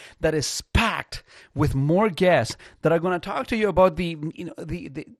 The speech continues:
the, the beauty, but also about the challenges, the trials, the tribulations that, that women have growing up or joining the car industry, which, you know, in, in many instances is, is a matter of chance.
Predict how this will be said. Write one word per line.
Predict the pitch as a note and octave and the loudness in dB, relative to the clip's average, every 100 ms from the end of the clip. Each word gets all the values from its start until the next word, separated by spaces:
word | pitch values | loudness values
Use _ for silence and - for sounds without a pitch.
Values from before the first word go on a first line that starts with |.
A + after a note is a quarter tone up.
| - - | -20 -16
the, | A3+ C#3+ D3+ | -10 -10 -4
the | D3+ | -4
beauty, | C#3+ G3 C#4 A#3+ D#3 G#2 _ _ _ | -2 0 2 2 0 -4 _ _ _
but | F#3 A3+ | 0 2
also | C#4 A3+ | 4 4
about | F3+ F3 | 4 2
the | E3+ | 0
challenges, | - A3 C4+ F#3+ D#3 B2+ | -2 0 2 2 0 -4
the | E3 | -4
trials, | - G#3 A3 F#3+ D#3+ | -4 0 2 4 4
the | D#3+ | 2
tribulations | C#3 F#3+ E3+ D#3+ G#3+ B3 F#3+ D#3 B2 - - - | 0 0 0 0 0 -2 0 0 -2 -10 -14 -6
that, | D3 E3+ D3 D3+ | 2 2 0 -4
that | D#3+ | -4
women | D3 F#3+ F#3+ D#3 | 0 -2 -2 -4
have | - G#3+ A3 C#3+ C#3+ B2+ | -4 0 0 -2 -8 -10
growing | D3+ F#3+ A#3 G3+ | -2 0 0 0
up | F3 F3+ D#3+ | 2 0 0
or | D3 | -4
joining | A#2+ D#3+ G#3 G3+ | -2 -2 -2 -2
the | D#3 | -2
car | G3 F#3+ | 0 0
industry, | F#3 E3+ - F#3 | 0 0 2 2
which, | D#3+ G3 - - - - | 4 2 0 -14 -12 0
you | G3 | 2
know, | A3 | 4
in, | A3 - | 2 0
in | G#3 G3+ | 0 2
many | A#3+ C#4+ | 2 0
instances | - G#3 A3 - D#3+ - D3 B2+ - | 0 0 0 2 0 2 0 0 -4
is, | E3+ - - | -4 -4 -6
is | D#3+ | -4
a | F3+ | -2
matter | F3+ G#3 F3+ | -2 -2 0
of | C#3+ | -2
chance. | - - C4 A3+ A2 | -2 -4 -4 -4 -8